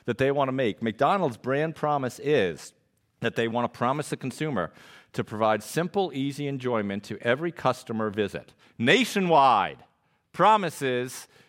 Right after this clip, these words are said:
to be on your side. Many of you in this room have made promises to each other.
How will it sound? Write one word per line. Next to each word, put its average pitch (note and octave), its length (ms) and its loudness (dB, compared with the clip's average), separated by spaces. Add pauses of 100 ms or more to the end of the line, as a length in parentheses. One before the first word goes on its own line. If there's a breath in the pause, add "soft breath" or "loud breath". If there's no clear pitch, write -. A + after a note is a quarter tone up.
(120)
to A#2+ 100 -10
be D3 580 -2
on B2+ 340 0
your A#2 320 0
side. D#2 640 -6 (640 soft breath)
Many G3 400 2
of D3 140 2
you B2+ 280 2
in C3+ 180 -2
this D3 200 -4
room C#3 640 0 (840)
have B2+ 120 2
made C#3+ 240 -2
promises E3+ 680 2
to D3 220 -2
each - 200 -2
other. D#3 360 2